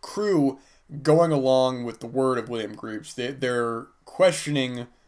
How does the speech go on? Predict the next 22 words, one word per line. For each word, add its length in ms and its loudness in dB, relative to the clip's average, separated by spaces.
what 260 4
is 120 0
actually 300 4
happening 460 -2
in 60 -6
the 60 -2
film. 440 -6
They're 100 -6
questioning 580 0
whether 220 -4
William 380 -6
Greaves 440 -8
is, 300 -12
is 260 -8
more 240 2
or 60 4
less 160 4
a 60 -6
fraud 460 4
in 80 0
a 80 -6
way, 360 -2